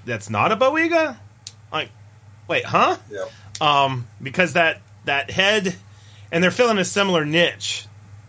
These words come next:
Speaker 1: to boiga in Madagascar. Uh, but they're definitely, my, I, I've kept boiga, I've kept these guys. These guys are way, like, granted, they go on the hunger strikes, but they also were a lot easier to get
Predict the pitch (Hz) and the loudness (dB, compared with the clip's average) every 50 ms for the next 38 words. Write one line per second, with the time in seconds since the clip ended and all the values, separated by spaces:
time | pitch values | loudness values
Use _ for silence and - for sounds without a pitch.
0 | - - - 196 208 202 156 156 143 127 123 123 123 110 120 117 113 113 113 110 | -12 -4 -2 0 0 2 2 2 2 2 2 0 0 0 -2 -2 -2 -4 -4 -4
1 | 110 110 104 110 104 101 98 - - 92 92 92 98 123 131 - - - - - | -4 -4 -4 -4 -6 -6 -6 -8 -8 -8 -6 -6 -6 -6 -8 -12 -18 -20 -20 -20
2 | - - - - 110 117 110 104 104 107 101 - - - - - - - - - | -20 -18 -6 -2 0 2 2 2 0 -2 -6 -10 -18 -20 -20 -20 -20 -20 -20 -20
3 | - - - - - - - - 123 135 123 165 156 147 143 165 165 - 160 170 | -20 -20 -20 -20 -20 -20 -6 -2 -2 0 2 2 2 4 2 2 2 0 -2 0
4 | 147 143 151 156 165 - 135 139 147 143 143 131 - 156 143 113 131 127 131 131 | 2 4 4 4 4 2 2 2 2 2 0 0 0 -2 0 0 2 2 2 2
5 | 120 123 117 113 107 - - 110 92 113 117 107 107 113 104 104 98 - 104 120 | 2 2 2 0 0 0 -2 -2 0 -2 -4 -2 -2 -2 -2 -2 -2 -2 -2 -2
6 | 120 110 120 113 107 101 104 101 98 101 107 113 123 127 123 123 - 120 107 107 | 0 0 2 0 2 0 0 -2 -2 -2 0 2 2 2 2 0 0 -2 -2 -4
7 | 104 - - - - 110 113 98 131 147 131 107 104 107 - - 190 180 170 - | -4 -8 -16 -12 -8 -6 -2 0 2 2 2 2 0 -4 -6 -6 -8 -6 -8 -10
8 | - - 120 117 120 120 123 123 123 120 123 127 117 101 98 92 - - 87 87 | -4 -2 0 2 2 2 2 2 2 0 0 0 -2 -2 -4 -6 -6 -6 -4 -4
9 | 90 90 - - - - - - - - - - 123 120 113 - - - - - | -6 -6 -10 -14 -16 -18 -18 -18 -18 -6 -2 0 0 0 0 -2 -8 -18 -20 -20
10 | - - - - - 117 123 123 120 123 131 139 127 - - 131 117 107 107 110 | -16 -16 -14 -6 0 2 2 4 4 4 4 4 4 2 2 0 0 0 0 0
11 | 107 104 101 104 - 107 110 113 117 123 127 131 131 131 - - - - - - | 0 0 -2 -2 -4 -4 -2 0 0 2 4 4 2 2 -2 -6 -14 -18 -18 -12
12 | - 131 127 143 139 117 117 127 120 117 110 107 107 101 - 120 98 98 113 113 | -8 -6 -4 -2 0 0 0 0 0 0 0 -2 -2 -4 -4 -6 -2 2 2 2
13 | 104 | 2